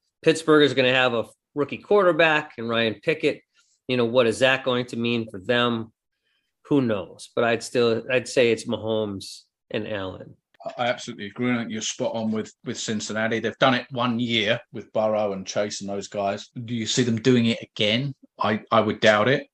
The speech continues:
Speaker 2: That's for them to answer. And I think they have the good fortune, if that's the right word, probably wrong choice of words, but I'll use it anyway, of, like you say, Pittsburgh's got a, got a,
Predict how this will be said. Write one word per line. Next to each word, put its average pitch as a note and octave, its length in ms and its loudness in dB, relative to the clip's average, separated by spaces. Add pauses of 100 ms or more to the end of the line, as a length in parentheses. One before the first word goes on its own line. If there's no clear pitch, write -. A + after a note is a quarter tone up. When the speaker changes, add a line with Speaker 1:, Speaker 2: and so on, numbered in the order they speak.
(240)
Speaker 2:
That's - 180 2
for - 100 -8
them A2+ 180 4
to G#2+ 140 0
answer. G#2+ 420 2
And G#2+ 200 -2 (180)
I - 100 0
think C3 140 2
they G#2+ 120 -2
have C#3+ 320 0
the B2 100 -2
good A#2 240 -6
fortune, C3 640 0
if G2 100 -6
that's - 280 -2
the G#2+ 100 -2
right G2+ 400 -4
word, G2 320 -6 (280)
probably F#2+ 380 -6 (340)
wrong C3 360 4
choice G2+ 280 -4
of F#2 100 -6
words, G2 300 -4
but A2 220 0
I'll G#2+ 160 2
use G#2 220 2
it F#2+ 80 2
anyway, F#2+ 320 -2 (160)
of, A2+ 360 8 (320)
like A#2 300 2
you - 60 -2
say, F#2+ 380 4 (260)
Pittsburgh's C3 460 2
got G#2+ 160 -2
a, A#2+ 260 -4
got A2+ 160 0
a, G#2 180 -2